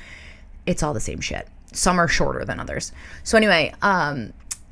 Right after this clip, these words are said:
I've been doing, like, more modeling stuff again, and it's so funny 'cause these, like, modeling castings and auditions post, I also think I'm just aging, so I don't give a fuck anymore,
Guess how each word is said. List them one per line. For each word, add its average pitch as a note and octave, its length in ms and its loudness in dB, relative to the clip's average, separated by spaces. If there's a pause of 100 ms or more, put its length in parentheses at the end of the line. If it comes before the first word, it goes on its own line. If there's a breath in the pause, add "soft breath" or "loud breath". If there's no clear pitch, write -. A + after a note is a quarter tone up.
I've G3+ 200 0
been G#3+ 160 0
doing, A#3 240 2
like, A3 160 0
more F3+ 180 4
modeling D#3 480 2
stuff - 240 4
again, A3+ 360 6
and E3+ 200 -2
it's - 200 2
so G#3 400 4
funny F#3+ 320 2
'cause - 220 -4 (1000)
these, G#3 280 4
like, F#3 220 4
modeling F#3+ 540 6
castings D3+ 840 0
and D3+ 160 0
auditions D3 720 0 (1900 loud breath)
post, - 640 6 (240)
I A3+ 100 6
also E4 260 6
think A#3+ 140 6
I'm F3+ 80 4
just E3+ 200 -2 (340)
aging, G3+ 720 4
so - 120 2
I E3+ 60 8
don't D#3 160 0
give E3 100 2
a E3 60 -2
fuck G3 200 2
anymore, F#3+ 380 2